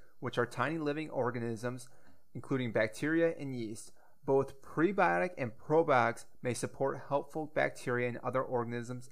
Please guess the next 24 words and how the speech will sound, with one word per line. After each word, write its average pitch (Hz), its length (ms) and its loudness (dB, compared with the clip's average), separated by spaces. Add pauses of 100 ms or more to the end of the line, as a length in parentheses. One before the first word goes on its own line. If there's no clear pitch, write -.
in 117 140 -2
our 113 260 0
gut. 156 440 -2 (1000)
So - 160 -4
what 214 160 4
are 214 80 0
the 185 100 -2
best 151 440 4
ways 127 260 0
to 127 100 -2
take 127 320 2
slip-, - 600 -8
slippery 127 480 2
elm? 104 300 4 (920)
Slippery 202 380 4
elm 170 220 6
can 160 120 -2
be 151 120 0
found 127 400 6 (100)
at 117 180 2
most 135 380 2
local 127 280 4
health 123 260 4
stores 117 400 0